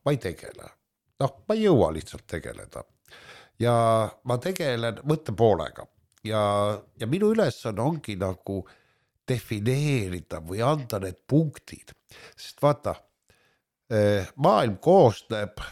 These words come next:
ehk inimene koosneb, eh, kui ma ütlesin, neljasaja kaheksakümne kuuest mõttekarvast, siis inimene koosneb, eh, seitsmesaja viiekümne kuuest mõtteliidist.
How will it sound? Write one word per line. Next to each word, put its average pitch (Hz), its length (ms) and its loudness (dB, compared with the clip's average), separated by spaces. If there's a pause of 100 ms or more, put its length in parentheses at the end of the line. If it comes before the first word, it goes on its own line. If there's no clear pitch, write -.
ehk 120 320 -6
inimene 101 400 -2
koosneb, 135 680 0 (260)
eh, 104 640 -2
kui 113 140 -6
ma 120 100 6
ütlesin, 98 380 -8
neljasaja 117 500 0
kaheksakümne 98 800 -2
kuuest 104 480 -4
mõttekarvast, 107 1000 -2 (600)
siis - 360 -6
inimene 117 460 -2
koosneb, 113 760 0 (600)
eh, 98 580 0
seitsmesaja 110 1200 -2 (280)
viiekümne 107 520 -2
kuuest 135 520 0
mõtteliidist. 110 880 -4